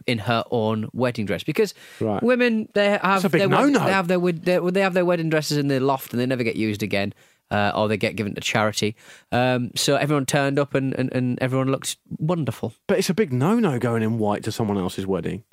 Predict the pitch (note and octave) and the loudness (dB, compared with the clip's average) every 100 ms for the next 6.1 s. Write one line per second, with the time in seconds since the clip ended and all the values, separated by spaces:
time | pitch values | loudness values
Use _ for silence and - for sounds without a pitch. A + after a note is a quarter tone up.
0 | _ C#3+ B3 E4 - _ A3+ - G3 A3+ | _ -2 0 -2 -6 _ 0 2 2 4
1 | C4 A3 B3 G3+ A3+ D3+ F2+ G2+ G2 - | 2 2 2 2 2 0 0 -2 -2 -2
2 | B2 G3 D3+ - F#3 E3 - G3 - E3+ | 2 2 2 0 -2 0 0 2 2 4
3 | D#3+ A2+ - - G#3+ F3+ F#3+ D3+ G#2+ C3 | 4 4 2 0 0 2 2 2 0 0
4 | E3 - F2+ - - E2+ - _ _ _ | 0 -2 -4 -6 -6 -6 -8 _ _ _
5 | _ _ - E2 - F3 G#3 - - - | _ _ -4 -2 0 2 0 -2 -6 -4
6 | B2+ | -6